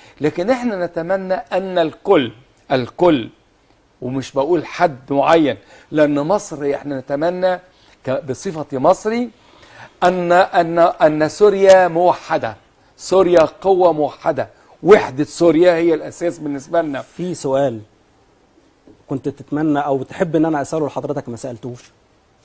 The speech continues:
Speaker 1: حضرتك سألت كل حاجة. إحنا
Speaker 2: ده
Speaker 1: طبعًا،
Speaker 2: إحنا،
Speaker 1: إحنا،
Speaker 2: أنا ب-،
Speaker 1: لا،
Speaker 2: ما
Speaker 1: بجد.
Speaker 2: سألناش حاجة، إحنا كده
Speaker 1: لا والله،
Speaker 2: والله
Speaker 1: لا، لا،
Speaker 2: هنستغرب.
Speaker 1: يعني، يعني عايز أقول لحضرتك، آه، آه، آه، آه، يمكن، آه،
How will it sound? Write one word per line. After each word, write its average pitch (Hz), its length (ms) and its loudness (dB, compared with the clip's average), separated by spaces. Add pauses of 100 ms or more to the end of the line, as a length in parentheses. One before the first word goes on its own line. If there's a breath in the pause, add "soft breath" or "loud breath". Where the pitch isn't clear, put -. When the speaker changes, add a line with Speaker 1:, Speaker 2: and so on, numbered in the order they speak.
(880 soft breath)
Speaker 1:
حضرتك 160 400 -4
سألت 160 280 -4
كل 208 200 -12
حاجة. - 340 -10
إحنا 131 300 -2
Speaker 2:
ده 175 80 2
Speaker 1:
طبعًا، 156 360 2 (100)
Speaker 2:
إحنا، 156 260 2
Speaker 1:
إحنا، 165 120 4
Speaker 2:
أنا 160 280 2
ب-، 139 140 -8
Speaker 1:
لا، 151 180 6
Speaker 2:
ما 160 60 4
Speaker 1:
بجد. 160 180 4
Speaker 2:
سألناش 190 300 4
حاجة، 175 280 0
إحنا 151 200 -4
كده 143 240 2
Speaker 1:
لا 170 80 10
والله، 143 320 8
Speaker 2:
والله 170 220 2
Speaker 1:
لا، 175 200 6
لا، 156 100 6
Speaker 2:
هنستغرب. 143 160 2
Speaker 1:
يعني، 139 260 2
يعني 139 220 2
عايز 156 240 2
أقول 160 180 0
لحضرتك، 143 560 -8 (580 soft breath)
آه، 120 260 0
آه، 120 300 -2
آه، 113 880 -8
آه، - 20 -10
يمكن، 120 680 -8
آه، 110 320 -8